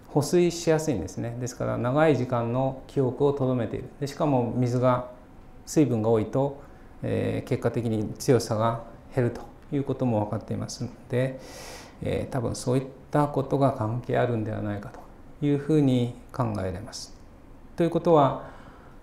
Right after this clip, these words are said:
どういうことかというと、今までの経験で将来の危険度を評価するという場合には、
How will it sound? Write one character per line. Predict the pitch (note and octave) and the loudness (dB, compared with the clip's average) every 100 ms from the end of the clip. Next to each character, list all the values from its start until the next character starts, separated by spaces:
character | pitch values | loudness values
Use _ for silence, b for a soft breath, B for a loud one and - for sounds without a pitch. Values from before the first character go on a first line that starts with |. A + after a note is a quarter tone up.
| - - - D3 | -20 -20 -12 2
ど | D3+ | 4
う | |
い | |
う | C3 | 4
こ | A2 | 0
と | G#2+ | -4
か | G#2 | -4
と | - | -2
い | G#2+ | -2
う | G#2 | -2
と、 | A#2+ A2+ | 0 2
今 | B2 D3+ | 4 4
ま | E3+ | 2
で | E3 | 4
の | C#3 B2+ | 2 4
経 | C#3 B2+ | 4 4
験 | C3 B2 B2 | 2 0 2
で | C3+ C#3 - - - | 4 4 2 -6 -18
将 | - D#3+ D3+ | 0 4 6
来 | B2 A2+ | 6 4
の | B2 B2+ B2+ - - - | 2 2 -2 -10 -18 -16
危 | - | 0
険 | C#3 C3 | 4 6
度 | A#2 A2 | 4 2
を | |
評 | G#2+ D3 B2 | 4 4 4
価 | G#2+ | 2
す | - | -4
る | G#2 - - - - - - - | -6 -8 -16 -20 -20 -20 -16 -8
と | A#2 | -2
い | A#2 B2+ | 2 4
う | |
場 | A#2+ B2+ | 4 4
合 | |
に | C3 | 4
は、 | D#3 D3+ A#2 | 6 6 4